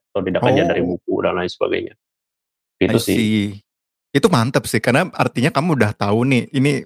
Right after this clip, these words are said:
Speaker 2: bidang yang aku suka gitu. Jadi walaupun jurusannya tidak di situ, tapi di waktu luangnya masih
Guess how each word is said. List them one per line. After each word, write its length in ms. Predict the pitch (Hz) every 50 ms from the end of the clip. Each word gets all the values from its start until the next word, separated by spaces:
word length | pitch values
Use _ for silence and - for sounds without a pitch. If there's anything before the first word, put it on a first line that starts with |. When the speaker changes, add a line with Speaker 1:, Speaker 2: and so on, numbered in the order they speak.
| -
Speaker 2:
bidang 400 | - 127 120 123 123 120 113 113
yang 140 | 113 110 110
aku 160 | 110 - 127
suka 400 | 120 - 107 - _ - 135 - 143
gitu. 240 | 127 110 110 -
Jadi 220 | 113 95 107 104 120
walaupun 560 | 123 117 113 107 104 - - 107 107 104 104 - _ _ _ _ _ _ _
jurusannya 800 | - 107 104 104 113 123 123 123 120 - 123 113 113 117 113 107
tidak 240 | - 120 110 107 110
di 100 | 117 107
situ, 640 | - - 113 - _ _ _ 170 175 180 180 170 - _ _
tapi 400 | _ - - _ - 151 156 147
di 320 | 135 117 110 107 104 104 104 - - _ _ -
waktu 240 | 117 113 - -
luangnya 400 | 113 110 110 110 104 104 110 131
masih 400 | 156 135 110 104 - - 110 104